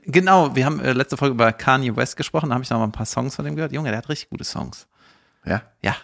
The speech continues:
Speaker 1: muss er auch mal machen. Und dann hab ich so ein paar andere Sänger irgendwie, bin über Sänger gestolpert, irgendwie,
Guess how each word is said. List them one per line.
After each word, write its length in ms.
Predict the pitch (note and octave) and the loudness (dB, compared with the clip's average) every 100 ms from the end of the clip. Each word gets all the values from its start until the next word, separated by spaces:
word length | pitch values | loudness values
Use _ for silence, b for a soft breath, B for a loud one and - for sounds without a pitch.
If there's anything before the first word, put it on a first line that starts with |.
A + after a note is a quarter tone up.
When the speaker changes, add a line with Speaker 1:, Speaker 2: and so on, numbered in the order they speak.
| _ _ | _ _
Speaker 1:
muss 200 | G#2+ G2 | -10 -8
er 80 | - | -8
auch 40 | F#2 | -8
mal 120 | F2+ | -10
machen. 300 | F#2 - - _ b b b b | -12 -14 -16 _ b b b b
Und 200 | - A#2 | -4 0
dann 240 | B2 B2+ B2 | 2 4 2
hab 100 | C3 | 0
ich 80 | B2+ | -2
so 60 | |
ein 100 | B2 | -2
paar 160 | A#2+ A#2 | 2 4
andere 240 | C#3+ D3 | 4 4
Sänger 480 | A2+ C3 E3 E3+ D#3+ | 4 4 4 4 4
irgendwie, 560 | D3 D3+ D3+ D3 D3 D3 | 2 0 -2 -2 -2 -2
bin 160 | C3 | -2
über 180 | B2+ A#2+ | -2 0
Sänger 260 | A#2 C3+ C#3+ | 0 0 0
gestolpert, 560 | B2 - B2+ C3 C3 - | -2 0 2 2 -2 -2
irgendwie, 840 | A#2+ A#2+ A#2 A2 A2 A2+ A2 G2+ | -2 0 0 0 0 0 -2 -4